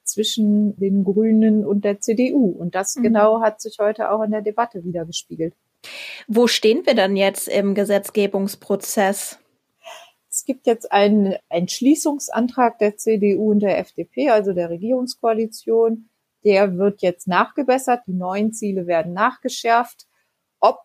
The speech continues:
Speaker 1: da dann auch schon die Sektorziele drinstehen, ist fraglich, aber es wird jetzt einiges an Änderungen in diesen Gesetzentwurf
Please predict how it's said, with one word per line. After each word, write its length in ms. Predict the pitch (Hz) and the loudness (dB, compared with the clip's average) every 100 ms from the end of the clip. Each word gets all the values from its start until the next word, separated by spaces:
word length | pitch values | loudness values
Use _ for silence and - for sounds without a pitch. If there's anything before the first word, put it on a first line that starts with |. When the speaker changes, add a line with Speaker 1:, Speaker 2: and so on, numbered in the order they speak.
| _ | _
Speaker 1:
da 220 | 220 208 | 4 4
dann 200 | 294 196 | 2 0
auch 200 | - 196 | 0 -2
schon 200 | - 180 | -2 -4
die 120 | 175 | -4
Sektorziele 840 | 156 180 - 233 220 - 214 202 | -4 -4 -2 -2 -2 -4 -2 -2
drinstehen, 720 | 202 196 202 202 - 190 190 190 | 0 0 0 -2 -4 -4 -2 -4
ist 240 | - - | -8 -14
fraglich, 920 | - - 165 208 - 302 330 381 - - | -14 -2 2 2 0 0 -2 -2 -10 -2
aber 580 | 214 233 233 233 240 - | 2 4 4 4 4 0
es 180 | - - | -4 -2
wird 220 | 208 220 | -2 -2
jetzt 320 | 202 - - | -4 -6 -4
einiges 480 | 190 208 202 202 - | 0 2 0 -2 -2
an 160 | 190 | -4
Änderungen 520 | 185 196 202 196 196 190 | 0 2 4 2 0 0
in 200 | 196 208 | 0 2
diesen 260 | 196 196 | 0 -2
Gesetzentwurf 720 | 185 190 185 - 180 185 180 | -2 0 -2 -4 -10 -8 -8